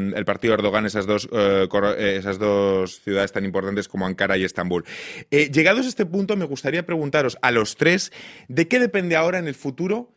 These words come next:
sin el foco contra el Estado Islámico, de que los kurdos consigan, eh, sus objetivos. Es decir,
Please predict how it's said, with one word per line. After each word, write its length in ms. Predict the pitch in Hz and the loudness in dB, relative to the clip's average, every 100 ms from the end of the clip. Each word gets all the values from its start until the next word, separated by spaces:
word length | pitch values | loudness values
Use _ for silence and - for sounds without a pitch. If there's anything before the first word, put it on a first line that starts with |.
| - | -10
sin 240 | - 170 | -2 2
el 120 | 156 | 2
foco 440 | 139 - 226 - 107 | 2 4 4 4 0
contra 240 | 120 117 | 2 2
el 80 | 117 | 2
Estado 260 | 117 151 139 | 2 0 2
Islámico, 540 | 135 156 170 180 175 | 2 0 0 -2 -4
de 180 | 127 123 | -4 -4
que 100 | 135 | 0
los 180 | 123 - | -2 -2
kurdos 480 | 165 170 175 - - _ _ | -2 -2 -2 -6 -16 _ _
consigan, 600 | - 139 - 170 170 170 - | 0 0 2 2 2 -2 0
eh, 440 | 123 120 113 107 | 2 2 2 0
sus 160 | 120 113 | -2 -6
objetivos. 580 | 95 - 98 95 90 101 | -6 -4 -4 -4 -4 -4
Es 40 | |
decir, 500 | 113 123 110 95 | -2 0 0 -2